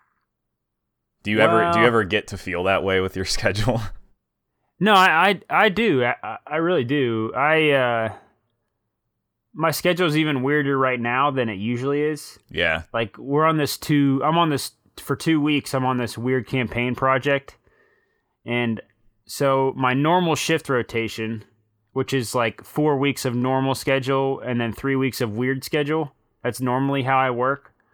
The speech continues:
Speaker 2: Now my three weeks of weird schedule got even weirder.
Speaker 1: <laughs>
Speaker 2: So I went from afternoons, which is three to eleven.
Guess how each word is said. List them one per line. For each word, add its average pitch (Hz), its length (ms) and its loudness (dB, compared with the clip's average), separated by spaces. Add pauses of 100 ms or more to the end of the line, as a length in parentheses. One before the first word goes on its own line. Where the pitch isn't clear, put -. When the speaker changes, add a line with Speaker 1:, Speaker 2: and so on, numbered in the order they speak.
(580)
Speaker 2:
Now 147 360 4
my 139 220 2
three 147 280 0
weeks 139 240 0
of 110 160 -2
weird 127 240 0
schedule 139 540 -2
got 131 280 0
even 117 260 -2
weirder. 135 460 -2 (120)
Speaker 1:
<laughs> 107 60 -6 (800)
Speaker 2:
So 131 520 2 (100)
I 127 120 2
went 143 280 0
from 120 480 -2 (140)
afternoons, 135 760 0
which 117 220 -4
is 110 160 -6
three 131 240 -2
to 123 120 0
eleven. 107 540 -2